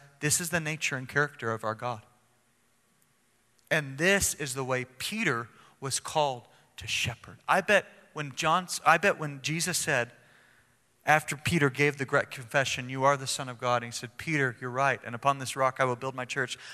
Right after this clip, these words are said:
I bet Peter never thought that the way he was gonna build his church was on Peter's testimony of failure and restoration. I bet that never crossed his mind.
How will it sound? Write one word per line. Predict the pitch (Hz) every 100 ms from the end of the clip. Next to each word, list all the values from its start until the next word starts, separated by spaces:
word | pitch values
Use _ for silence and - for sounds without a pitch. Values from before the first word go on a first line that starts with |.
| -
I | 156
bet | 151 -
Peter | - 180 151
never | 160 202
thought | 202 233 180 113 - - - - _ _ _ _ _ _ _ _ _ -
that | 151
the | 170
way | 180
he | 165 180
was | 165
gonna | 170 156
build | 123 117 202 208 214
his | 185 180
church | - 214 131 127 - - - - _ _ _ _ _ _ _ _ _ _ _ _ _ _
was | 143 151 147 - -
on | 147 143
Peter's | - 170 156 135 - -
testimony | - 190 - - 135 120 120
of | 113
failure | - - - 160 151 127 113 104 - _ _ _ -
and | 131
restoration. | 120 113 - 76 - - - _ _ _ _ _ _ _ _ _ _ _ _ _
I | 156
bet | 180
that | 165
never | 160 135
crossed | - - 147 - -
his | 120
mind. | 117 110